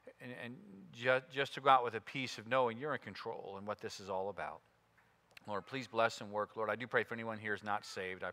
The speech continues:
I do pray for their conversion here this evening, Lord. Again, Lord, we love you, and I pray this in Christ's name.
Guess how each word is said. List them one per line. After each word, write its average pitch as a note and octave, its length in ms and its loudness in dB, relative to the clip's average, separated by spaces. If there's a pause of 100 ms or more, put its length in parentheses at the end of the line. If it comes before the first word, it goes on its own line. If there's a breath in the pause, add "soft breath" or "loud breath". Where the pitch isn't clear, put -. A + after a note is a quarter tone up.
(160)
I G#2+ 140 -4
do G#2+ 180 -10
pray F#2+ 220 -6
for - 140 -14
their F#2 140 -8
conversion G2+ 540 -4
here F#2+ 240 -12
this G2 220 -10
evening, E2+ 320 -14
Lord. E2 220 -10 (500 loud breath)
Again, G#2 140 -6
Lord, G2 100 -2
we F#2+ 80 -2
love G#2 220 2
you, G2+ 40 -8
and G2 100 -8
I F#2+ 40 -6
pray G2+ 220 -6
this G2 180 -10
in G2 80 -16
Christ's G#2 340 -4
name. E2+ 300 -14